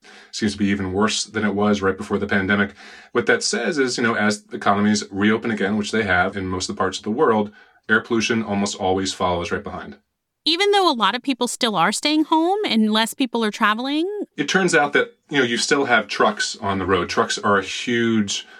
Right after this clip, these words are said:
Speaker 1: factor in this kind of air pollution. You know, diesel fuel burns very heavily, pollutes a lot. What this really tells us, actually, is that as great as it was to see air pollution drop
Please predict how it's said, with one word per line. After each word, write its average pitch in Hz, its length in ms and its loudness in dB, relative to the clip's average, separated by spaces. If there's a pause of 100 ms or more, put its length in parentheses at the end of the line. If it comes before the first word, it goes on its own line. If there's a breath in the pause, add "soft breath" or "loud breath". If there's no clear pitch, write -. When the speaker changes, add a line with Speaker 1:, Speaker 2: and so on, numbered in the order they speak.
(120 loud breath)
Speaker 1:
factor 104 540 2
in 98 560 -2
this 104 180 2
kind 104 200 0
of 95 80 2
air 92 120 4
pollution. 92 380 -6
You 87 60 -12
know, 87 80 -10
diesel 104 340 2
fuel 92 300 0
burns 92 500 -2 (320 loud breath)
very 98 340 2
heavily, 92 520 -2 (100)
pollutes 104 280 0
a 101 100 -8
lot. 90 400 2 (500 loud breath)
What 117 140 2
this 127 120 2
really 165 220 2
tells 101 220 0
us, 92 100 -2
actually, 95 380 0
is 92 140 -4
that 92 260 0 (120)
as 104 140 -2
great 110 240 2
as 131 140 2
it 107 80 0
was 107 240 2
to 98 80 -2
see 98 280 0
air 95 120 2
pollution 98 360 -4
drop 95 420 0